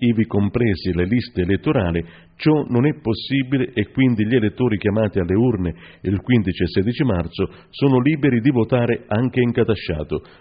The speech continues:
Un bel dilemma in questa già incarbugliata competizione elettorale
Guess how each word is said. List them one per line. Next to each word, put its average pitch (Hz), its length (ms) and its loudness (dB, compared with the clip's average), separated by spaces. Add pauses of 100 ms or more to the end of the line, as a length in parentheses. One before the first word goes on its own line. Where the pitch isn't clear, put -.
(120)
Un 95 180 -2
bel 135 200 4
dilemma 131 420 2
in 82 100 -2
questa 95 280 -2
già 98 180 0
incarbugliata 92 720 -2
competizione 98 640 -2
elettorale 135 560 0